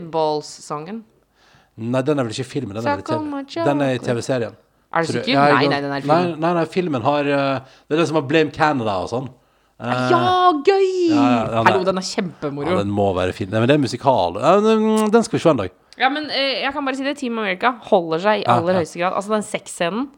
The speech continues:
Speaker 1: wow.
Speaker 2: Ja, den, ja, ja, ja, ja.
Speaker 1: Altså,
Speaker 2: Er
Speaker 1: den er
Speaker 2: det,
Speaker 1: for god.
Speaker 2: er det Hitler og Satan?
Speaker 1: Nei,
Speaker 2: Nei, det
Speaker 1: det er
Speaker 2: er
Speaker 1: South
Speaker 2: Sa-,
Speaker 1: Park.
Speaker 2: South Park, South Park.
Speaker 1: Ja, ja, nei, Team America er jo da, eh, altså,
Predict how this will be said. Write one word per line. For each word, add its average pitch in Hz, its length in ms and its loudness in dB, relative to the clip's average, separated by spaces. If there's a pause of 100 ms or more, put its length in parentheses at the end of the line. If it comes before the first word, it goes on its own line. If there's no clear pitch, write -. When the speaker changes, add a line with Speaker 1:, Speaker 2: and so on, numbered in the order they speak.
(400)
Speaker 1:
wow. 147 520 6
Speaker 2:
Ja, 135 60 6
den, 185 180 2
ja, 160 100 0
ja, 156 200 2 (100)
ja, 151 80 0
ja. 127 160 0 (140)
Speaker 1:
Altså, 143 200 -2
Speaker 2:
Er 143 60 0
Speaker 1:
den 143 80 0
er 160 80 4
Speaker 2:
det, - 120 0
Speaker 1:
for 170 200 -4
god. 220 200 2 (140)
Speaker 2:
er 131 60 -6
det 139 80 -4
Hitler - 300 -6
og 104 60 -6
Satan? 123 340 -2 (1080)
Speaker 1:
Nei, 180 160 0 (100)
Speaker 2:
Nei, 214 140 4
det 233 100 4
Speaker 1:
det 233 80 4
er 220 60 2
Speaker 2:
er 208 40 -2
Speaker 1:
South - 240 2
Speaker 2:
Sa-, - 20 -12
Speaker 1:
Park. 370 120 4
Speaker 2:
South 247 220 2
Park, 208 180 -2
South 233 260 0
Park. 196 460 2
Speaker 1:
Ja, 208 260 2
ja, 320 160 0
nei, 311 200 -2
Team 285 240 -4
America 247 440 0
er 220 240 0
jo 294 80 -4
da, 240 360 2 (100)
eh, 226 380 -4
altså, 233 320 -6